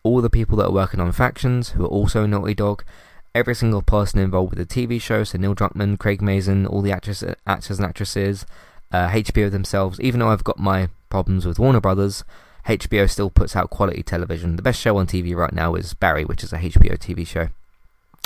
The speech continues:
And of course, we just got the box set of, um, what's called We Own the Sea. So th-, there's no question about H B O quality. Um, so you've got that going for it as well.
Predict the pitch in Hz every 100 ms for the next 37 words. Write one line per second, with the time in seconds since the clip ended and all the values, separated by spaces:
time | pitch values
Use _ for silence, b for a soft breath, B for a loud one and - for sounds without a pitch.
0 | - 95 98 90 98 87 90 - - -
1 | - - 90 - - 87 85 85 82 85
2 | 85 82 - b b b b b b 87
3 | 90 87 87 98 90 85 85 - - -
4 | 95 92 120 113 131 123 147 147 131 -
5 | 107 101 92 104 - 101 85 82 - 95
6 | 78 76 - - b b b b b b
7 | - 92 90 87 87 82 82 - - _
8 | _ _ _ - - - - - 90 87
9 | 90 92 92 - 82 76 - - 85 87
10 | - 87 85 90 87 87